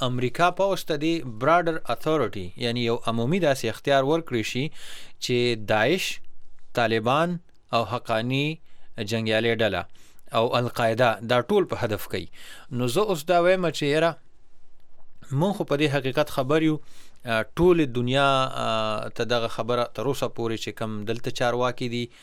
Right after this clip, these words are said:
ا، په مطبوعاتو کې هم راځي، افغانستان یې هم وایي،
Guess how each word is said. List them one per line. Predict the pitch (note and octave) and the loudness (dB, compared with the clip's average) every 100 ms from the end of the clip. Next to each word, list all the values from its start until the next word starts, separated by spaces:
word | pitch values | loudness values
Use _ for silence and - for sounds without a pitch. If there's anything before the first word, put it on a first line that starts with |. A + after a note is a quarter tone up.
| - - - | -20 -18 -6
ا، | A2+ G#2 G2 | -2 0 -2
په | - A2 G#2 G2+ G2+ G2+ | -2 0 0 0 -2 -4
مطبوعاتو | G#2 G#2 G2+ A#2+ A#2 B2 | -4 -4 0 0 0 -4
کې | B2 | -4
هم | A#2 A#2+ | -4 0
راځي، | A#2 A#2 G#2+ A2+ A2 - - - | 0 0 -2 -6 -6 -10 -12 -10
افغانستان | - G#2 G#2 G#2 - A#2 A#2 | -8 -4 -2 -2 -2 0 0
یې | A#2 | 0
هم | A#2+ A#2 A#2 | -2 -2 0
وایي، | A2+ | -2